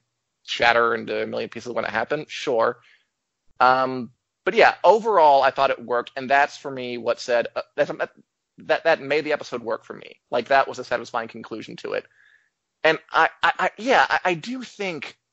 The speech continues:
I agree with a lot of the criticism, I'm sure we'll get to it, of the season. Criticisms that what was the point of Jon, or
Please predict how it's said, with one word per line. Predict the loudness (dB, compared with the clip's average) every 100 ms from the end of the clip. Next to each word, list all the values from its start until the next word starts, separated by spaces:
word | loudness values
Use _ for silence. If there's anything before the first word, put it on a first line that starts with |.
| _ _ _ _ _ _ _ _ _ 4
I | 4
agree | 2
with | -6 -4
a |
lot | 0 0
of | 0
the |
criticism, | -4 -8 -8 -10 -12 -12 -16
I'm |
sure | -12 -10
we'll | -8
get | -6 -6
to | -6 -8
it, |
of | -8
the | -12
season. | -10 -8 -8 -10 -12 _ _ _ _ _ _
Criticisms | -6 -4 -2 -4 -4 -4 -6 2
that | 2 2 _ _
what | -12 2 4 4 0
was | -4 -4 -6 -20 _
the | -16
point | -12 -8 -6 -4
of | -4 -6
Jon, | -4 -2 0 -2 -4 -8 -16 _ _ _ _
or | -6 0 4 6 4 2